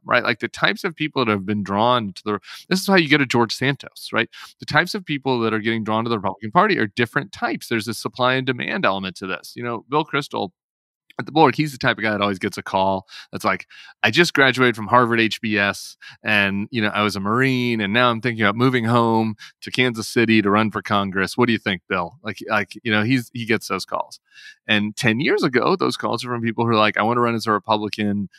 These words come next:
You know, can you put me in touch with some people? I'm, I, I'd be a good office holder." Now those people are calling him and being like, "I can't be a Republican. I can't do this with Tr-,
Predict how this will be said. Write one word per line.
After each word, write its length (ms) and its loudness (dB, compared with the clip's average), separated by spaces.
You 100 -4
know, 140 2
can 160 -6
you 100 2
put 200 2
me 80 0
in 80 0
touch 240 0
with 100 -10
some 140 -6
people? 400 0
I'm, 200 2
I, 180 2
I'd 140 4
be 100 0
a 40 0
good 180 0
office 300 2
holder." 300 -8
Now 360 4
those 200 2
people 220 -6
are 20 -6
calling 320 -4
him 100 -4
and 100 -6
being 180 -2
like, 320 -8
"I 100 -10
can't 320 -4
be 100 4
a 80 8
Republican. 840 0
I 60 -10
can't 440 -2
do 140 0
this 200 -2
with 120 -6
Tr-, 160 -8